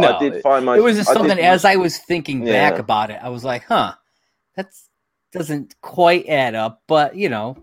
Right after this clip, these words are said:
Speaker 2: it, I can, I can, I, it didn't obviously bother me at all as I was watching it, but it was something that I thought about after, as I was kinda ruminating on
Speaker 1: Yeah,
Speaker 2: the
Speaker 1: and
Speaker 2: whole
Speaker 1: that, this, that stuff kind of falls into the same category. I don't know if you're gonna bring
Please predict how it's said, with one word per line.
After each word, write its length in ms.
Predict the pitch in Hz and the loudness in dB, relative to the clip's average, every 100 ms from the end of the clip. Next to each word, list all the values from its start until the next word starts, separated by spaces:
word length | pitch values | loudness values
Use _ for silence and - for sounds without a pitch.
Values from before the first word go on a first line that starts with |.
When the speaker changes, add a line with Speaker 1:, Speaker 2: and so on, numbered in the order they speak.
| - | -20
Speaker 2:
it, 120 | 135 _ _ _ _ _ | -20 _ _ _ _ _
I 80 | 147 | -4
can, 240 | 147 120 | -2 -4
I 120 | 127 | -4
can, 200 | 156 139 - - | -4 -6 -10 -8
I, 100 | 160 | -2
it 160 | 180 196 | 0 2
didn't 180 | 214 190 | 2 4
obviously 440 | 156 156 147 139 | 2 2 -2 -4
bother 300 | 120 120 117 | 0 0 -2
me 140 | 113 107 | -6 -8
at 100 | 104 | -8
all 260 | 101 - _ | -10 -10 _
as 340 | 117 120 113 107 | -2 0 -2 -6
I 80 | |
was 180 | 98 95 | -10 -12
watching 380 | 95 98 117 120 | -10 -10 -6 -6
it, 220 | 131 - _ _ _ _ - | -6 -8 _ _ _ _ -20
but 260 | 98 98 | -12 -10
it 80 | 101 | -10
was 120 | 95 | -12
something 280 | - 104 98 | -12 -10 -10
that 120 | 98 | -8
I 100 | 87 | -10
thought 240 | - 98 87 | -8 -10 -8
about 300 | 85 85 - _ _ _ 110 | -8 -8 -12 _ _ _ -4
after, 560 | 107 92 - 78 - _ | -4 -4 -10 -16 -18 _
as 100 | - | -12
I 60 | 90 | -10
was 100 | - | -8
kinda 220 | 98 82 | -8 -8
ruminating 500 | 90 104 95 92 110 | -10 -12 -10 -6 0
on 60 | 95 | 2
Speaker 1:
Yeah, 140 | 80 | 2
Speaker 2:
the 100 | - 113 | 0 -2
Speaker 1:
and 120 | 143 | 0
Speaker 2:
whole 20 | |
Speaker 1:
that, 200 | 175 208 - _ | 0 -2 -8 _
this, 200 | 226 - - | -6 -4 -2
that 220 | 202 - | -2 -2
stuff 260 | 190 175 | -2 -4
kind 200 | - 165 139 | -2 -2 -2
of 80 | |
falls 260 | - 139 123 | 0 0 0
into 180 | 117 120 | -4 -4
the 120 | 107 | -8
same 260 | - 110 107 | -4 -4 -2
category. 440 | 120 107 98 104 | 0 2 2 0
I 80 | 104 | 0
don't 160 | 117 104 | 0 -2
know 40 | |
if 120 | 101 | -2
you're 100 | 107 | -2
gonna 180 | 101 101 | -2 -4
bring 320 | 98 104 101 | -6 -6 -6